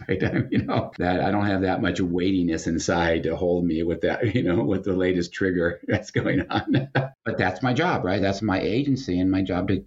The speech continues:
create that internal weight, that anchoring. So when those triggers happen, don't take me down as often, not quite as deep, and I recover quicker.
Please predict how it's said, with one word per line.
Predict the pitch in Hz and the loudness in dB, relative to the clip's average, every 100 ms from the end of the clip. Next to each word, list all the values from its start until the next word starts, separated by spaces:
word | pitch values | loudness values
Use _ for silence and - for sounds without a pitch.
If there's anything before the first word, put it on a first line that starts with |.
| - | -8
create | - - 92 104 131 | -10 -4 0 0 0
that | 92 - | -2 0
internal | - 95 - 95 90 80 | 2 0 0 0 0 2
weight, | 113 101 - | 2 2 0
that | 85 - | -4 -4
anchoring. | 80 117 - 78 90 - _ _ - | 0 0 0 0 0 -2 _ _ -16
So | - 87 | -6 -2
when | 90 92 | 0 2
those | 85 - | 0 -2
triggers | - 95 90 | -4 -2 0
happen, | 90 98 98 85 90 _ _ 98 | 0 0 0 0 -2 _ _ -4
don't | 95 98 | 0 0
take | 120 117 | 0 0
me | 120 | 0
down | 113 110 | 2 2
as | 110 | 2
often, | 101 98 98 117 123 | 2 0 0 0 2
not | 95 87 | 2 -2
quite | - 95 107 | -2 0 0
as | 107 | 0
deep, | 98 110 139 151 | 0 2 2 0
and | 92 | -2
I | 87 | 0
recover | 90 90 98 90 90 | 2 0 0 0 -2
quicker. | 85 82 - - | -2 -4 -4 -10